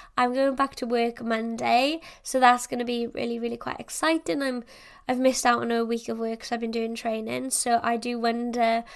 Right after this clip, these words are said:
what that's gonna bring, but I'm looking forward to it. It's gonna be good. It's gonna be nice to see my team as well, but nonetheless, I will leave it here, and I'll speak to you like this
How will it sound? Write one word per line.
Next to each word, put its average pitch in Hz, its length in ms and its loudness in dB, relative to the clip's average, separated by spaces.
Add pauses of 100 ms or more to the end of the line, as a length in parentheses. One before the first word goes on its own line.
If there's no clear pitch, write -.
(160)
what 254 160 4
that's - 340 2
gonna 240 220 0
bring, 233 680 0
but 262 160 0
I'm 240 100 2
looking 262 280 0
forward 233 460 -2
to 254 100 -6
it. 240 140 -2
It's 233 120 -8
gonna 240 200 -6
be 240 120 -6
good. 233 420 -6 (240)
It's - 180 -2
gonna 453 180 0
be 403 100 0
nice 285 280 0
to 262 120 -4
see 254 160 -4
my 240 160 -4
team 233 320 -4
as 233 140 -6
well, 233 440 -2 (380)
but 254 260 6
nonetheless, 285 1300 4
I 254 160 4
will 254 200 0
leave 262 300 -2
it 269 140 -6
here, 226 480 -2
and 233 160 -4
I'll 247 100 -4
speak - 500 -6
to - 120 -8
you 233 160 -2
like 247 380 -2
this 262 680 -4